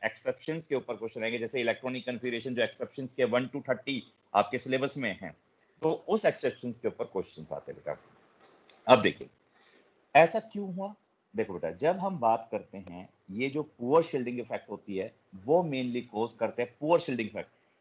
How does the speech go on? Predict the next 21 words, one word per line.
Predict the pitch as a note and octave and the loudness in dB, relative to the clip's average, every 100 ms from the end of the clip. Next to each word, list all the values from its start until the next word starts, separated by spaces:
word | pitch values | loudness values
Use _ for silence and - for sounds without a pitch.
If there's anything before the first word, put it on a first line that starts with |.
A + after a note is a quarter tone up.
| _ | _
और | D3 E3 - | 8 8 6
effective | C#3+ F#3+ F#3 - B3 | -4 -2 -2 -2 -6
shielding | - D#3 B2 C#3 - _ | -4 -4 -2 -6 -10 _
S | D3 F#3+ - - _ - | 0 2 -2 -16 _ -4
और | B2+ G#2+ | -2 -2
P | B2+ | -6
orbital | B2+ C#3 C3+ C#3+ | -4 -4 -6 -10
करते | C#3+ C#3+ - | -8 -10 -10
हैं। | C3+ D#3+ - _ _ _ _ | -16 -16 -20 _ _ _ _
ध्यान | A2 B2+ | -6 -6
सुना, | D#3+ C3 - _ _ _ _ - | -6 -8 -8 _ _ _ _ -6
जो | A2 D3+ - - | 0 0 -2 -10
effective | A2 C#3+ C#3+ G#3+ G#3+ | -4 -4 -2 -4 -4
shielding | - C3+ A2+ A2+ | -2 -2 -2 -4
होती | G#2 G#2+ | -4 -6
है | |
बेटा, | F#2+ G2+ G#2+ | -4 0 0
that | G2 G#2 | 0 -2
was | G2+ G2+ - - - | 0 -2 -4 -16 -10
done | F#2 B3 | -4 -2
by | A3+ G3+ | 2 2